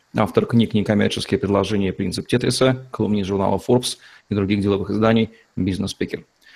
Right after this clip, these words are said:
Андрей, говорим сегодня об одном из самых любимых типов касаний в нашей стране.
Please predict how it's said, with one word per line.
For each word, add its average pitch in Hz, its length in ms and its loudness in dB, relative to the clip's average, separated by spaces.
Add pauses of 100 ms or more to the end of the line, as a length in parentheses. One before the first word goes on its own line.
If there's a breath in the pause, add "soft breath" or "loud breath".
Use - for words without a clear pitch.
(220 soft breath)
Андрей, 120 200 6
говорим 123 260 8
сегодня 117 680 2
об 113 180 -4
одном 117 280 -2
из - 60 -4
самых 104 360 -2
любимых 104 560 0
типов - 480 -8 (400)
касаний 101 440 -2
в 87 40 -10
нашей 95 260 -8
стране. 95 400 -6